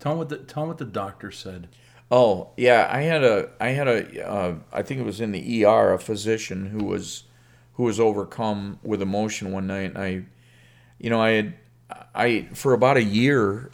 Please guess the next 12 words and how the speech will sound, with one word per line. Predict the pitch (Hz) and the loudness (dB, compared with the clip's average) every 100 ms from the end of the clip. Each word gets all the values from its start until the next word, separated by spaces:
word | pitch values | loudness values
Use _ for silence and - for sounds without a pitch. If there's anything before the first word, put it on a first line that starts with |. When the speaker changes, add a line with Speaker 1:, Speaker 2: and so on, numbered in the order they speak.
| _ | _
Speaker 2:
I | 110 123 | 2 4
was | 139 113 98 | 2 -2 -4
doing, | 117 117 110 107 104 - | -4 -2 -2 -4 -4 -6
I | 113 127 | -2 -2
felt | 127 117 113 | 0 0 2
I | 117 | 2
was | 120 104 104 | 2 -2 -8
doing | - 107 117 107 107 | -16 -6 -2 -2 -2
more | 101 110 110 110 110 107 - _ _ _ _ | 0 2 2 0 -2 -6 -14 _ _ _ _
with | 110 117 - | 0 0 2
the | 110 | -4
staff | - - - 110 110 110 110 - | -4 -2 2 4 4 2 -2 -14